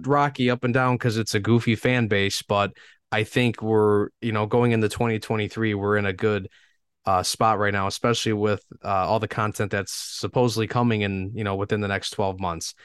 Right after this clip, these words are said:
And, uh, yeah, let's go into that now. Let's talk about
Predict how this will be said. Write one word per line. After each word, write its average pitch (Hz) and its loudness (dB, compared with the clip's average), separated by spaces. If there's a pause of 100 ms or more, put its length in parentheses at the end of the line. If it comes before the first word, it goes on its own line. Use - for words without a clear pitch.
(240)
And, 104 -2
uh, 101 2
yeah, 143 4
let's 120 0
go 156 6
into 131 0
that 120 0
now. 104 0
Let's 110 -2
talk 117 0
about 104 0